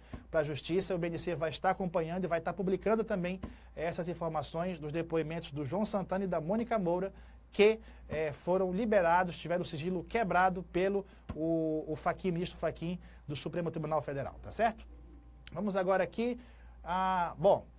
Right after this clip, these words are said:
o Issa Abraão, ele teve o celular dele, é, clonado. E vamos subir aqui, Luan, por favor?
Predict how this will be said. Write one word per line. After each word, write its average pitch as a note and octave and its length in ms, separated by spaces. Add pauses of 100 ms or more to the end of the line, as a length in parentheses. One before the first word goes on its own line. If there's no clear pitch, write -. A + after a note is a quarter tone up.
o E3+ 1000
Issa G#3+ 360
Abraão, D#3+ 580 (280)
ele F3+ 220
teve F#3 560 (120)
o D#3 120
celular E3 440
dele, D#3+ 360 (400)
é, D#3+ 280
clonado. F#3+ 640 (920)
E G#3 400
vamos G#3 220
subir F#3+ 200
aqui, F3+ 460 (140)
Luan, C#3 240
por C#3 140
favor? F3 360